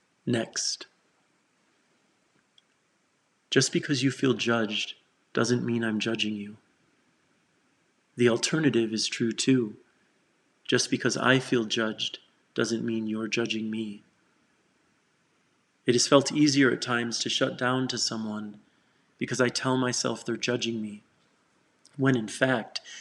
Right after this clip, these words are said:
it is I who is judging myself. Whatever they said may have triggered me to feel insecure, which may not have been their intention at all. But that insecurity is mine to own,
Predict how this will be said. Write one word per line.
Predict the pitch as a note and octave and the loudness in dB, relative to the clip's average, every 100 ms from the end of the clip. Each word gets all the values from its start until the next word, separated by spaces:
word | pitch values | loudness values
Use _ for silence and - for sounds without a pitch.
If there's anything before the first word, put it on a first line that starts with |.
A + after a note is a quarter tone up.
| - | -4
it | C3+ | 2
is | A#2+ A2+ | 4 4
I | A#2 B2 B2 A2+ | 4 6 4 2
who | A#2 | -4
is | G#2+ | -6
judging | - A#2 A2 A2+ | -4 -6 -6 -8
myself. | G#2+ - C3+ A#2+ A2 - _ _ _ _ _ _ _ _ _ _ _ _ _ _ _ _ - _ _ | -6 -4 -4 -4 -10 -18 _ _ _ _ _ _ _ _ _ _ _ _ _ _ _ _ -20 _ _
Whatever | C3+ C3+ C#3 | 4 4 4
they | C#3+ C3 | 2 2
said | - C3+ C3 B2+ | 0 0 -2 -2
may | |
have | B2+ - | -6 -6
triggered | - C#3 B2+ | -6 -4 -4
me | A2+ G#2 G#2+ _ _ - | -4 -8 -12 _ _ -10
to | B2 | -8
feel | - C3 C3 | -2 -2 0
insecure, | B2 - - - C3 A2+ A#2 - _ _ | -4 -6 -6 -4 -4 -4 -8 -16 _ _
which | C3+ B2 C3 | -4 -2 0
may | B2 | 0
not | B2 B2 | -2 -4
have | A2 | -4
been | A#2 | -6
their | A2 A2 | -4 -6
intention | G#2+ - A2+ - A2+ | -6 -4 -4 -4 -6
at | A2+ | -6
all. | A#2+ A2 A2 _ _ _ _ _ - | -6 -6 -12 _ _ _ _ _ -6
But | B2+ | 2
that | C3 C3+ | 4 4
insecurity | C#3 C3 A#2+ - C#3 C3 B2 A#2+ | 2 2 0 2 4 6 4 0
is | A#2 - | 0 -2
mine | A#2 A#2+ A#2 | -2 -2 -2
to | C3+ | -4
own, | B2+ A#2+ A#2 A2+ | -2 -2 -2 -6